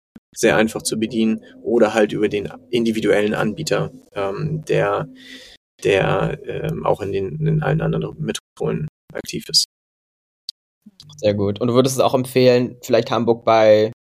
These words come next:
Speaker 2: bei Bike sozusagen
Speaker 1: Ja,
Speaker 2: zu erkunden?
Speaker 1: absolut.
Speaker 2: Lohnt sich
Speaker 1: Äh,
Speaker 2: das?
Speaker 1: also ich hab, ich hab,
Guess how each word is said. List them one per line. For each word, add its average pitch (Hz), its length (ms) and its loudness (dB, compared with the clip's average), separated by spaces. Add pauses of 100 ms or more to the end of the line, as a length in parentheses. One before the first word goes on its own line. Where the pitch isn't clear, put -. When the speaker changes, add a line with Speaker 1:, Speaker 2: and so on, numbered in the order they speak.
(180)
Speaker 2:
bei 107 140 4
Bike 92 440 0
sozusagen 98 840 -2 (300)
Speaker 1:
Ja, 135 140 4
Speaker 2:
zu 135 60 4
erkunden? 127 200 4
Speaker 1:
absolut. 135 300 2 (480)
Speaker 2:
Lohnt 117 200 2
sich 117 140 2
Speaker 1:
Äh, - 20 -6
Speaker 2:
das? 127 180 4
Speaker 1:
also 127 220 4 (560)
ich 139 140 -2
hab, 143 100 2 (180)
ich 135 160 -2
hab, 135 80 2